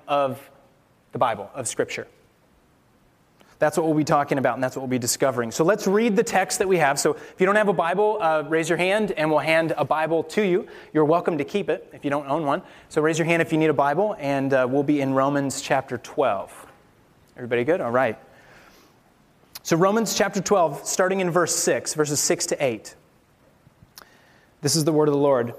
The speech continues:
"Having gifts that differ according to the grace given to us, let us use them. If prophecy, in proportion to our faith. If service,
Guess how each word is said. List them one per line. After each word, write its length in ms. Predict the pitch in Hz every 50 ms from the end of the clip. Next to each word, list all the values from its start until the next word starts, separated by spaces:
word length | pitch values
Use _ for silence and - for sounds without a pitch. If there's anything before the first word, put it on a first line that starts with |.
| - - - - _ _ _ _ _ _ - - _ _ _ _ _ _ _ _ _ _ _ _ _ _ _ _ _ _ _ _ _ _ _ _ _ _ _ _ -
"Having 400 | - 190 190 190 196 190 180 151
gifts 320 | 170 190 233 233 - -
that 180 | 302 277 220 180
differ 320 | 180 190 185 - 185 175
according 320 | 170 170 - 175 180 185
to 80 | 156 165
the 80 | 156 160
grace 340 | 143 156 160 180 180 -
given 240 | - - 180 175 190 180
to 180 | - 196 180
us, 580 | 165 147 127 120 - - - - - - - _ _ _ _ _ _ _ _ _ _ _ _ _ -
let 140 | 147 151 160
us 180 | 175 170 -
use 260 | 202 220 247 240 165 139
them. 200 | 131 107 104 - - - _ _ _ _ _ _ _ _ _ - - - - - - -
If 180 | 180 - -
prophecy, 600 | - - 170 175 190 - 220 - - 269 269 240
in 120 | 214 185 175
proportion 520 | 175 170 170 - 190 208 196 - 214 190
to 120 | - 190
our 120 | 180 160 160
faith. 500 | - - 208 180 147 131 - - - - - - _ - - _ _ _ _ _ _ _ _ _ _ _ - - - - - -
If 160 | 185 185 -
service, 760 | - - - 196 196 196 190 220 247 254 240 - - - -